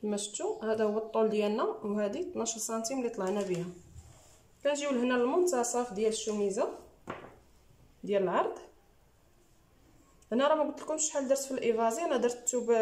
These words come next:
داكشي اللي فيه العرض اللي فيه عندي هنايا اثنين وثلاثين في العرض،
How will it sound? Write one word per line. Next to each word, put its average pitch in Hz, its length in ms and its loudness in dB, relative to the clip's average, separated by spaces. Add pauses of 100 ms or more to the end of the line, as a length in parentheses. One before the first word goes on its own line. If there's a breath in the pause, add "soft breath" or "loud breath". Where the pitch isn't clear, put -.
(1120 soft breath)
داكشي 214 460 -2
اللي 226 180 0
فيه 285 200 -2
العرض 202 280 0
اللي 220 180 2
فيه 262 300 0 (540)
عندي 240 280 2
هنايا 226 300 2
اثنين 277 160 0
وثلاثين 220 440 2
في - 80 -8
العرض، 202 320 2